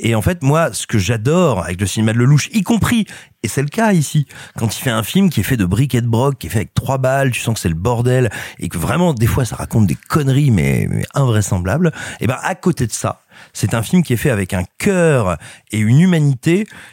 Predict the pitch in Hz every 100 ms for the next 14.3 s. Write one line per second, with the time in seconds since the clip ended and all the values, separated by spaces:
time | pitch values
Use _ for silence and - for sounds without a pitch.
0 | _ - 170 240 196 - 185 - - 139
1 | - 214 220 196 151 135 127 123 - 180
2 | 123 123 139 143 147 123 123 110 104 -
3 | - - 117 131 170 160 151 175 190 139
4 | 117 113 107 107 104 123 127 156 160 127
5 | 117 117 113 123 123 151 175 131 110 104
6 | 101 98 101 110 107 123 131 117 151 -
7 | 95 120 113 123 135 139 104 104 98 98
8 | 101 107 110 120 - 147 - 135 139 120
9 | 90 90 92 - 139 - 82 64 - -
10 | - - 69 98 117 - - - _ -
11 | - - - - - - - 110 107 123
12 | 120 123 131 139 117 104 98 120 - 87
13 | 90 107 101 98 82 78 82 - 104 131
14 | 120 95